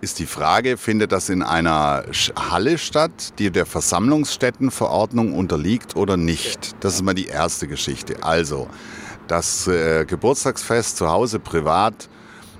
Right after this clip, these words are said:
unterliegt nicht der Versammlungsstättenverordnung. Das heißt, da bist du relativ frei.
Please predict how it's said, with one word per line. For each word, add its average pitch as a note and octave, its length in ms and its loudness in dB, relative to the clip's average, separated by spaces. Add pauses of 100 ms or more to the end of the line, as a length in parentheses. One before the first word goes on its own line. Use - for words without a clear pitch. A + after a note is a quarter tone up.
(140)
unterliegt E2 400 -2
nicht F2 300 -2
der F#2+ 60 2
Versammlungsstättenverordnung. D#2 1600 -2
Das D2+ 220 -6
heißt, D2+ 360 -2
da D2+ 180 0
bist - 340 -2
du E2+ 320 0
relativ D#2+ 480 -2
frei. - 500 -4